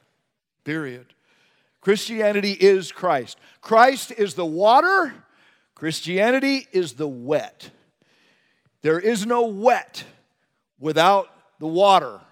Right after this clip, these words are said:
of Christ. Theologian Paul Tillich was studying world religions and studying religious leaders and asking about the significance of the movements that they had brought into being across history.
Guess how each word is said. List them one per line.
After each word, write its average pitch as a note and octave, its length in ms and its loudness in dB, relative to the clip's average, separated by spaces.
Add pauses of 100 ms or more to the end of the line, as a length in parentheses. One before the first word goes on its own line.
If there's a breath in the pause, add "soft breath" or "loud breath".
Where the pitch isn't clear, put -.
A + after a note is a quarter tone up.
(200)
of C#3 160 -6
Christ. C#3 560 -8 (840)
Theologian G#3+ 560 0
Paul G3 240 -4
Tillich F3 420 -6
was D3+ 140 -12
studying F3 680 -6
world D#3+ 240 -6
religions D#3 580 -6
and D#3 300 -4
studying G3 340 -2
religious F3 420 -4
leaders G3 400 -6 (520 loud breath)
and F#3 160 0
asking B3+ 420 -2
about G#3+ 260 -2
the G3+ 120 -4
significance A3 840 -8
of G3 220 -6
the F3 100 -4
movements F#3+ 720 -8
that E3+ 180 -14
they F#3+ 160 -4
had E3+ 180 -6
brought F#3+ 320 -2
into F3 200 -10
being D#3 500 -6
across D3+ 400 -8
history. D#3+ 400 -10